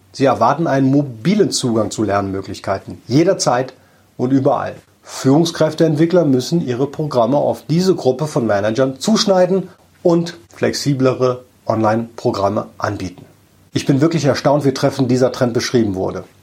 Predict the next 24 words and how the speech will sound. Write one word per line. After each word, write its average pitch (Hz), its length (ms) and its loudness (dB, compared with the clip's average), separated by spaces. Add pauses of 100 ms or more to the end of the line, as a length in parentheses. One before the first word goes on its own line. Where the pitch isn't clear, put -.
(320)
Nur 135 160 4
hat 151 140 0
zwanzig 139 400 0
zwanzig 156 400 0
gezeigt, 127 440 0
dass 131 140 0
wir 135 80 2
plötzlich 135 420 -2
alle 143 200 4
Millennials 107 560 2
geworden 98 360 0
sind, 95 360 -4
zumindest 123 440 0
was 131 120 0
das 123 160 -2
mobile 117 320 2
Lernen 117 300 2
angeht. 92 380 -2 (280)
Fast - 360 -4 (220)
alles 151 400 2
hat 120 140 0
sich 123 180 -4
online 117 360 2
abgespielt. - 540 -8